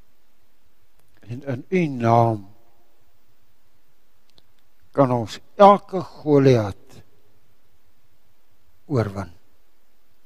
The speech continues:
Lei ons so, Here, dat ons elke dag sal besef dat elke oomblik u eer op die spel is.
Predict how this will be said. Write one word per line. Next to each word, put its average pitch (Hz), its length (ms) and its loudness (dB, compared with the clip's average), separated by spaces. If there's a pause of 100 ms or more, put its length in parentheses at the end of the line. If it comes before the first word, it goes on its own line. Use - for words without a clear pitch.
(4000)
Lei 123 280 6
ons 123 160 -6
so, 147 200 -2
Here, 139 400 8
dat 127 240 2
ons - 200 -10
elke 151 360 6
dag 196 200 4
sal 156 200 -6
besef 139 580 -4 (1300)
dat 156 160 8
elke 208 320 10 (140)
oomblik 170 600 2 (140)
u 214 140 4 (140)
eer 131 440 8 (920)
op 123 140 -6
die 113 120 -4
spel 107 320 -10 (100)
is. - 220 -18